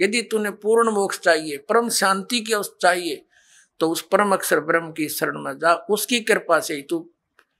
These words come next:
परम शांति को और सनातन परम धाम को प्राप्त होगा।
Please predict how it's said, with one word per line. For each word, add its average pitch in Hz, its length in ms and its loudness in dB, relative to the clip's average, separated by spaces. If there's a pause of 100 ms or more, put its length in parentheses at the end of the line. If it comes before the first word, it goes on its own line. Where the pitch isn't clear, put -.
(180)
परम 208 180 4
शांति 196 520 0
को 233 180 6
और 180 220 0
सनातन 202 480 2
परम 214 260 -2
धाम 185 260 -4
को 165 140 -6
प्राप्त 143 360 -4
होगा। - 260 -16